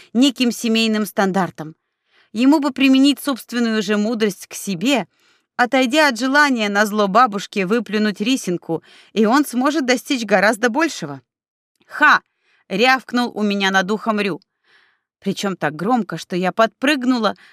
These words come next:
недовольно завозилась и ущипнула серого волка за бок,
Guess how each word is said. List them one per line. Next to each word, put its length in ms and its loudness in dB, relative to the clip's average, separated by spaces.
недовольно 540 0
завозилась 720 -2
и 80 -8
ущипнула 760 -2
серого 440 -2
волка 340 -2
за 140 2
бок, 300 -4